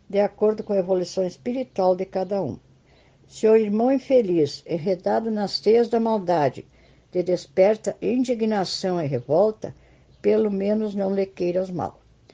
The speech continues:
Não é impossível atender à recomendação de Jesus. Basta que lutes contra o ódio, e assim, ainda que não percebas, teu amor está nascendo. Quando,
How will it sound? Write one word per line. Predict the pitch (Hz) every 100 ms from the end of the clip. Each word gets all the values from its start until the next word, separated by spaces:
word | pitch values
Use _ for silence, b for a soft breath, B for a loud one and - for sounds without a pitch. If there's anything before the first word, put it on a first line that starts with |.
| b b -
Não | 226 247 285 294
é | 240
impossível | 233 226 214 175 - 202 208
atender | 196 - 170 160 185
à |
recomendação | 185 175 190 180 165 147 - 156
de | 165
Jesus. | 170 190 180 - - - _ b b b
Basta | - 160 160 202 220 247
que | 240 226
lutes | 196 202 -
contra | - 196 196 196
o |
ódio, | 180 156 139 - -
e | 170
assim, | 160 - -
ainda | 160 147 185 233
que | 233
não | 214 208
percebas, | 185 147 - 180 214 233 - b b b b -
teu | 185 202
amor | 196 180 170 185 - -
está | - - 170 160 180
nascendo. | 185 196 - 143 - _ _ _ b b b b b b _ _ _ _ -
Quando, | 226 254 254 202